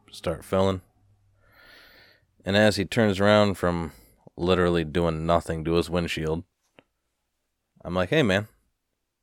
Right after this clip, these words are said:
my bad." He's like, "Oh, oh, you, you're good." I'm like, "D-, bro." I didn't say bro. I'm like, "Hey, man, I didn't, uh,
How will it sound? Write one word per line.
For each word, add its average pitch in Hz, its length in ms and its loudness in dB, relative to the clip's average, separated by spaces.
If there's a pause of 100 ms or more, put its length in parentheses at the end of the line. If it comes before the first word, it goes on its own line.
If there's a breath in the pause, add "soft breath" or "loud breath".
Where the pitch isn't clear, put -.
(720)
my 98 200 6
bad." 90 340 6 (1700)
He's 92 220 -6
like, 82 220 0
"Oh, 107 300 4 (300)
oh, 95 220 4
you, 98 180 0 (100)
you're 107 260 2
good." 92 320 4 (1300)
I'm 92 120 -4
like, 87 220 -2
"D-, - 160 -6
bro." 87 340 4 (1600 soft breath)
I 95 60 -2
didn't 90 160 -2
say - 140 -12
bro. - 320 -10 (360)
I'm 90 120 -6
like, 90 200 0
"Hey, 95 220 4
man, 71 240 -4
I 82 120 -2
didn't, 90 400 0
uh, 80 300 0